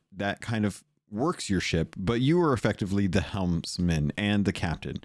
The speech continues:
um, at the same time. Uh, you will be able to work through the main campaign of the game, which is you getting stranded, uh, from a shipwreck and having to kind of build up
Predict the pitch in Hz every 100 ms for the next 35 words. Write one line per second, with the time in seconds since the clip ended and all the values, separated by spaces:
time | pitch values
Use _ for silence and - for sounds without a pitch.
0 | - _ - 90 85 85 87 - 90 85
1 | 92 78 71 - - _ - 92 90 92
2 | 98 117 117 101 113 110 101 107 95 85
3 | _ _ _ - 95 139 160 - 98 120
4 | 135 117 98 107 110 110 110 - 113 113
5 | 110 104 104 110 107 101 87 90 80 92
6 | 95 98 87 - 85 - - - - 95
7 | 117 123 120 104 107 101 - - 110 110
8 | 107 104 104 95 87 85 - 95 85 -
9 | 139 135 127 117 - 92 87 95 95 90
10 | 101 87 101 95 92 - - _ _ 95
11 | 87 123 131 110 - 110 117